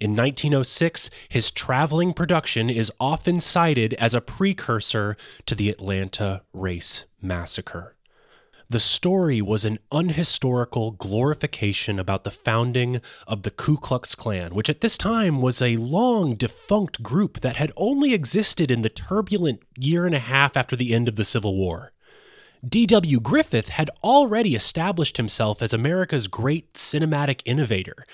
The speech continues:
He had made hundreds of short films through the nineteen hundreds and the early nineteen tens, almost single-handedly inventing our modern language of visual storytelling. His father had been a Confederate veteran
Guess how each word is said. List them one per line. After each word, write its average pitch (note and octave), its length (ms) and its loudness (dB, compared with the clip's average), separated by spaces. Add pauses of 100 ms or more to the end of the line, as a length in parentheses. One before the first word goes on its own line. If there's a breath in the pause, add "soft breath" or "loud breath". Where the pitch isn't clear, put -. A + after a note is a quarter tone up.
(320 loud breath)
He A#3+ 140 2
had G#3+ 120 4
made F3 180 4
hundreds F3 680 0
of A2 100 0
short - 320 -2
films F#2+ 380 -2
through A#2 120 0
the A2 60 2
nineteen A#2+ 360 0
hundreds B2 500 0
and G#2+ 80 0
the A2 60 0
early B2 300 0
nineteen G#2+ 440 -2
tens, G#2 480 -2 (300 loud breath)
almost F3+ 360 2
single-handedly G#3 1200 0
inventing B2 680 0
our A2+ 200 0
modern E3+ 540 0
language D3 500 -2
of G#2+ 120 -8
visual C3 380 0
storytelling. C3+ 760 -2 (760 loud breath)
His A2+ 240 0
father G2+ 680 0 (220 soft breath)
had G2 180 -6
been G#2+ 140 0
a G2 40 -2
Confederate A2 540 -2
veteran B2+ 580 -2